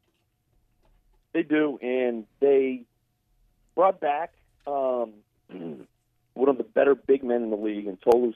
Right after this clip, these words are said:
Smith. So having him back was, was big. They, it gives them an identity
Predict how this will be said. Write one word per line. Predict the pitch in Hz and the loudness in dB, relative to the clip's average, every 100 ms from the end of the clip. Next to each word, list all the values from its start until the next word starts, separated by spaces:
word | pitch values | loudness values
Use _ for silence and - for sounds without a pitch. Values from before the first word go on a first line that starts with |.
| - | -4
Smith. | 123 98 - - | 0 0 0 4
So | 101 92 _ _ _ _ _ | 4 4 _ _ _ _ _
having | - 139 127 | -2 0 0
him | 143 | 0
back | 127 123 123 | 4 4 4
was, | 113 98 _ - | -2 -16 _ -16
was | 104 - | -16 -4
big. | 120 120 113 | 2 2 0
They, | 110 110 _ - | -8 -10 _ -14
it | 131 | -10
gives | 160 151 | -6 -4
them | 151 | -2
an | 131 | 2
identity | 127 120 117 123 82 | 2 2 -2 -2 -6